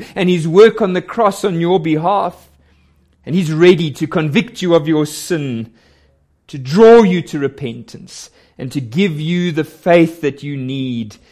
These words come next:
in the, the Son of God, the Lord Jesus Christ, to be your Savior. And he's ready to give you eternal life. God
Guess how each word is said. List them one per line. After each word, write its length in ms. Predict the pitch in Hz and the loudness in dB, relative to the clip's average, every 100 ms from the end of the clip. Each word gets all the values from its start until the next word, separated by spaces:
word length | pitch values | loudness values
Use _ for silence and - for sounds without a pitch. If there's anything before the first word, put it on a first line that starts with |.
| _ | _
in 160 | - 123 | -12 -8
the, 220 | 120 117 _ _ | -8 -10 _ _
the 160 | 123 113 | -12 -12
Son 520 | - - - - 202 | -14 -16 -14 -4 0
of 160 | 196 143 | 0 -2
God, 380 | 131 135 110 113 | -6 -2 -4 -4
the 80 | |
Lord 220 | 120 123 123 | -8 -8 -10
Jesus 440 | 135 131 127 - | -10 -10 -12 -16
Christ, 560 | - 127 95 - - _ _ _ - | -18 -16 -16 -20 -20 _ _ _ -16
to 100 | 123 | -14
be 600 | 120 120 117 110 107 _ _ _ | -8 -6 -4 -6 -10 _ _ _
your 260 | 104 101 101 | -12 -12 -12
Savior. 600 | - 101 95 92 _ _ _ _ _ _ _ _ _ _ _ _ | -16 -18 -18 -20 _ _ _ _ _ _ _ _ _ _ _ _
And 100 | 107 | -14
he's 140 | 104 | -6
ready 300 | 123 123 101 | -6 -4 -8
to 100 | - | -10
give 220 | 107 107 | -10 -10
you 80 | 101 | -12
eternal 420 | 92 - 101 92 | -14 -16 -16 -16
life. 300 | 80 - - _ _ _ _ _ _ _ _ _ _ _ _ 101 | -18 -20 -20 _ _ _ _ _ _ _ _ _ _ _ _ -8
God 580 | 131 131 135 131 113 | -2 2 2 2 -4